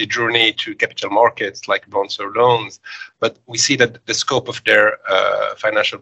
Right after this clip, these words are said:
products is broadening also to the transaction banking space, including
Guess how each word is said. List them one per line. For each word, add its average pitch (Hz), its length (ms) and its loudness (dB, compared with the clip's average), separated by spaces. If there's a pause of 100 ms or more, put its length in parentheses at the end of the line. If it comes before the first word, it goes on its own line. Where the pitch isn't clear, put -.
products 107 420 2
is - 120 -18 (180)
broadening 110 460 -2
also 104 460 0 (120)
to 98 160 -2
the 95 120 -8 (140)
transaction 101 560 -2
banking 95 340 -4
space, 95 440 -2
including 98 520 -8